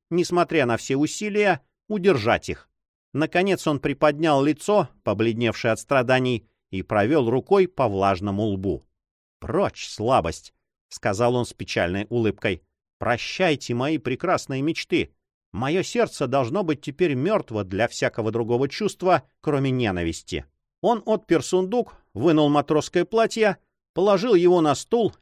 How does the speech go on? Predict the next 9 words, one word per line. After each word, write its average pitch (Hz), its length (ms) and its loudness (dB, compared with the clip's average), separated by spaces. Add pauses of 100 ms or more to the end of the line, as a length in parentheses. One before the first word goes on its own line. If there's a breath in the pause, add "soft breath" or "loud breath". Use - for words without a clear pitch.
и 98 120 -6
с - 80 -12
последним 123 500 -2
вздохом 196 460 0 (260)
стал - 360 -2
снимать 135 500 -2
свой 123 240 -2
блестящий 101 600 -4
костюм. - 520 -4